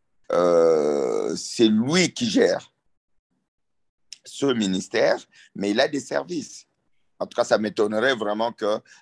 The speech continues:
euh, un ministre des Affaires étrangères s'occupe des, des salles, de la location des salles, s'occupe de l'intendance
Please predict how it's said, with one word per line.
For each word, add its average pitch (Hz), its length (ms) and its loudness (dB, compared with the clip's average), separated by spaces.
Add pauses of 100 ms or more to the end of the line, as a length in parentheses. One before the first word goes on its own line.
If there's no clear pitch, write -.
(100)
euh, 90 200 0
un 120 120 2
ministre 110 300 -4
des 104 40 0
Affaires 101 300 2
étrangères 98 580 2
s'occupe 107 540 -8
des, 95 340 6
des 95 160 -2
salles, 120 460 4 (280)
de 98 60 -8
la 101 160 4
location 101 540 -2
des 98 140 -6
salles, 120 380 4
s'occupe 104 380 -8
de 98 120 0
l'intendance 98 960 2